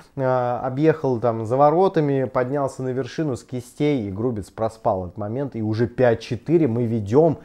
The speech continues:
вот так вот быстро, три гола, кто бы мог подумать. А, вот. Но, а, Гика, который, по словам, а, Стагниенко и Николишина, все еще играют, э, в Челябинском тракторе до сих пор, Гика тоже с, а,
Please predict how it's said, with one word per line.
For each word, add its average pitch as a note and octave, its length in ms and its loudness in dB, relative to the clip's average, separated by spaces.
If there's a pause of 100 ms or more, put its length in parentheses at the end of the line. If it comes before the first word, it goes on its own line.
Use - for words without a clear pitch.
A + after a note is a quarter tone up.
(180)
вот G2 100 -8
так C3 200 2
вот A#2+ 100 -2
быстро, A#2 480 -2
три B2 240 -6
гола, C3 460 4
кто - 240 -2
бы A#2+ 140 -2
мог B2+ 260 -2
подумать. B2 500 2 (580)
А, A2+ 200 4
вот. G#2+ 280 -2
Но, F#3+ 360 6
а, C3 300 6
Гика, D3 760 2
который, A2+ 380 0
по A#2+ 120 -4
словам, A#2+ 520 2
а, G#2+ 80 -4
Стагниенко C3 720 -2
и A2+ 140 0
Николишина, A#2 640 -2
все C3+ 200 -2
еще A2 280 -4
играют, G#2 440 0
э, F#2+ 320 -10
в - 40 -20
Челябинском A2+ 640 -2
тракторе E3 420 -4
до D3+ 140 -6
сих D3+ 200 -14
пор, B2+ 240 -4
Гика D3 360 -4 (260)
тоже C3 260 0
с, - 160 -12
а, G2 400 -2